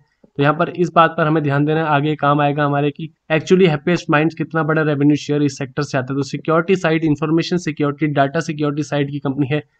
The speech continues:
साइबर आर्क। यहाँ पर आप देख सकते हैं ये कंपनी यूएस की है, तो यहाँ पर आप यूएस के स्टॉक एक्सचेंज पर ट्रेड करता देख सकते हैं कंपनी को, जहाँ पर मैक्सिमम टाइम फ्रेम देखें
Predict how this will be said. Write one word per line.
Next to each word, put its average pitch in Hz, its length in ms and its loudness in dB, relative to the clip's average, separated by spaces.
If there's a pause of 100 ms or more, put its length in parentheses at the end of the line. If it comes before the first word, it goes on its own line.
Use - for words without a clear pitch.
(160)
साइबर 147 360 4
आर्क। 131 240 2
यहाँ 147 120 0
पर 180 140 2
आप 175 100 4
देख 165 140 0
सकते 170 240 -6
हैं 170 200 0 (340)
ये 160 100 4
कंपनी 175 320 2
यूएस 170 340 2
की 190 100 0
है, 180 80 4
तो 175 80 0
यहाँ 151 160 2
पर 160 180 0
आप 160 180 2 (300)
यूएस 160 340 4
के 190 100 2
स्टॉक 156 460 0
एक्सचेंज 151 380 -4
पर 160 140 -2
ट्रेड 147 300 0
करता 151 240 -2
देख 143 160 0
सकते - 240 -8
हैं 147 60 -4
कंपनी 151 220 -4
को, 156 80 2
जहाँ 143 120 4
पर 143 120 -2
मैक्सिमम 156 360 0
टाइम 147 200 -2
फ्रेम 151 180 2
देखें 143 240 0